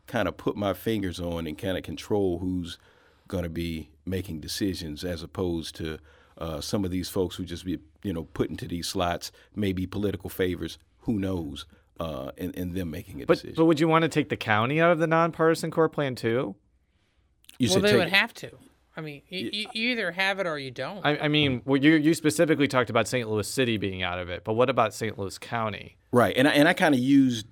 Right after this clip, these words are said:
Speaker 1: Saint Louis City just because of the demographic makeup. It's
Speaker 2: Okay.
Speaker 1: fifty fifty, whereas Saint Louis County, I believe,
Speaker 3: It's about twenty-five percent.
Speaker 1: tw-, twenty,
Speaker 3: Yeah, yeah, it's about
Speaker 1: twenty-five percent.
Speaker 3: twenty. It's, it's coming up to twenty-five.
Speaker 1: Yeah, it, it, and so kind of a, not as dramatic as, uh, as you see the difference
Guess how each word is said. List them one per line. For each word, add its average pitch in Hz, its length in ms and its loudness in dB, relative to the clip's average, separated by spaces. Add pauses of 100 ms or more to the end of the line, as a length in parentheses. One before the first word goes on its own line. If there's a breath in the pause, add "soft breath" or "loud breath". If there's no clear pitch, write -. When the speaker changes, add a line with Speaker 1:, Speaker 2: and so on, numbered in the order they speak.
Speaker 1:
Saint 135 280 2
Louis 107 180 0
City 123 220 4
just 117 220 -2
because 107 260 0
of 95 80 -4
the 92 100 -4
demographic 104 720 0
makeup. 95 480 -4
It's 113 160 0
Speaker 2:
Okay. 98 120 -2
Speaker 1:
fifty 135 320 2
fifty, 95 400 -2
whereas 90 280 -4
Saint 104 300 -4
Louis 90 160 -8
County, 92 340 -6
I 85 60 -4
believe, 82 480 -8
Speaker 3:
It's 196 140 -14
about 165 180 -6
twenty-five 147 500 -8
percent. - 220 -14
Speaker 1:
tw-, - 40 -12
twenty, 98 360 -4
Speaker 3:
Yeah, 170 240 -4
yeah, 101 140 0
it's 190 80 -2
about 131 100 -4
Speaker 1:
twenty-five 196 180 2
percent. - 100 -10
Speaker 3:
twenty. 196 320 -2
It's, 180 200 -8
it's 240 220 -4
coming 254 360 -4
up 220 160 -2
to 170 100 -10
twenty-five. - 500 -12
Speaker 1:
Yeah, 110 220 0 (100)
it, 101 220 -2
it, 104 180 -4
and 101 120 -4
so - 180 0
kind 127 260 2
of 95 100 -2
a, 85 160 -4
not 120 460 0
as 104 320 -2
dramatic 101 760 0
as, 92 540 -2 (240)
uh, 92 40 -2
as 87 500 -4
you 95 80 -4
see 98 160 -4
the 82 160 -4
difference 82 580 -8